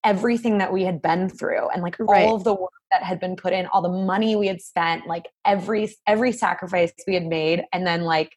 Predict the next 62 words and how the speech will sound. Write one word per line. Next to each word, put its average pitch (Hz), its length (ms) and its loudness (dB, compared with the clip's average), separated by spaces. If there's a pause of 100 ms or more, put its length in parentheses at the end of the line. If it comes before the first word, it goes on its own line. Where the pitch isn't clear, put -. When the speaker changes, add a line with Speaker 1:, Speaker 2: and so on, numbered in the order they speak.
(360)
Speaker 1:
to 196 180 -4
not 170 400 0
be 190 120 -2
able 170 200 0
to - 120 -12
make 175 280 -4
it - 160 0
for 185 80 -4
that - 160 0 (100)
final 160 320 -4
step. - 380 -2 (240)
Speaker 2:
Right, 196 400 2
right, 196 200 4
right. 185 360 0
Speaker 1:
So 214 80 0
Speaker 2:
So 208 60 -8 (200)
you 247 100 -4
said 262 220 2
it 247 60 2
was 277 100 2
Speaker 1:
so 247 60 -2
Speaker 2:
your 214 120 4
transfer, 165 480 -6
but 147 140 -4
it 127 80 -4
was 143 140 -8
your 135 260 -4
second - 280 -6
retrieval. 151 360 -2
Speaker 1:
Oh, 196 180 4 (100)
sorry. 175 340 4
It 190 40 2
was 208 140 0
my 208 120 0
retrieval. - 680 -2
Speaker 2:
Yeah, 175 80 -2
yeah, 156 100 4 (160)
Speaker 1:
Yes. 170 40 -6
Speaker 2:
okay. 160 180 -6 (340)
Speaker 1:
So 254 100 2
it 226 40 4
was 233 160 2
for 269 120 2
the 277 80 4
retrieval. 214 640 2
And 269 120 4
I'm 269 180 2
like, 277 220 0
in 247 100 4
my 240 140 0
mind, 233 280 0
I'm 208 120 -4
like, 208 200 -8
"Okay, 233 460 2 (440)
what 220 140 4
does 359 140 6
it 294 140 2
feel 302 280 4
like 190 220 4
if - 120 -8
you 226 160 2
ovulate 190 680 4